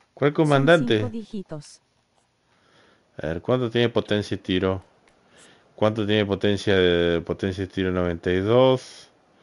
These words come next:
Speaker 1: Finalización, ochenta y nueve.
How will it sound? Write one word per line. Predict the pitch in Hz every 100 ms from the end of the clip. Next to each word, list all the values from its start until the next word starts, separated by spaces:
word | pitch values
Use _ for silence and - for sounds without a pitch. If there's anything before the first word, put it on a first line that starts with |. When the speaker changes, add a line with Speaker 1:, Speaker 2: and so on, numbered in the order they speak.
| _ - - _ _
Speaker 1:
Finalización, | - 98 95 90 95 - 123 139 135
ochenta | 117 - 90 92
y | 92
nueve. | 120 135 131 131 131 131 123